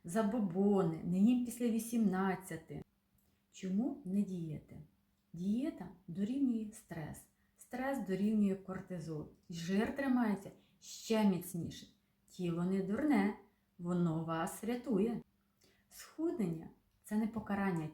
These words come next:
тіла, це правильна система. Ш К Т плюс нервова система, правильне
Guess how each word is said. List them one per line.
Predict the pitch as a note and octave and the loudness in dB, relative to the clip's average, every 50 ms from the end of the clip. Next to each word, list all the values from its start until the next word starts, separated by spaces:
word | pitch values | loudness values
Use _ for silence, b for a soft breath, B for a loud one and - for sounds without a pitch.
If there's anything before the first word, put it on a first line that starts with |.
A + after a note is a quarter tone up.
| - - | -10 -12
тіла, | - - - - - - - _ _ _ _ _ _ _ _ _ _ _ _ _ _ | -12 -12 -12 -12 -14 -16 -20 _ _ _ _ _ _ _ _ _ _ _ _ _ _
це | - - - G3 G#3 A#3 C4+ C#4+ - - - _ | -14 -6 -2 -2 0 0 0 -4 -6 -10 -18 _
правильна | - D3 D#3 F3+ F#3+ G3+ G3+ F#3+ F3+ F#3 - _ _ | -12 -8 -6 -4 -4 -2 -4 -4 -6 -8 -14 _ _
система. | - - F3 - - - D#3 D3+ D3+ D3 D3+ - - - _ _ _ _ _ _ _ _ _ _ _ _ _ _ - | -18 -16 -16 -16 -16 -14 -10 -10 -8 -8 -10 -12 -14 -20 _ _ _ _ _ _ _ _ _ _ _ _ _ _ -20
Ш | - - F4 - | -14 -12 -10 -10
К | - - E3 | -10 -10 -12
Т | - - G#3 A#3 A#3 A#3 - - - - _ _ - | -10 -8 -6 -6 -6 -8 -10 -14 -20 -20 _ _ -14
плюс | C4 D4 D4 - - | -10 -10 -8 -6 -4
нервова | F3+ F3+ F3+ E3+ E3 E3+ E3+ D3+ D3+ D3 | -4 -4 -4 -4 -4 -4 -4 -4 -4 -8
система, | - - - - - _ - G#3+ A#3 B3 A#3 A3 G#3 G3 G3 - b b b b b b _ | -10 -14 -18 -20 -16 _ -6 -2 -2 0 2 2 0 0 -2 -6 b b b b b b _
правильне | - G3 G3 F#3 E3 E3 D#3 D3+ D3+ | -6 -4 -2 -2 -2 -2 -4 -4 -4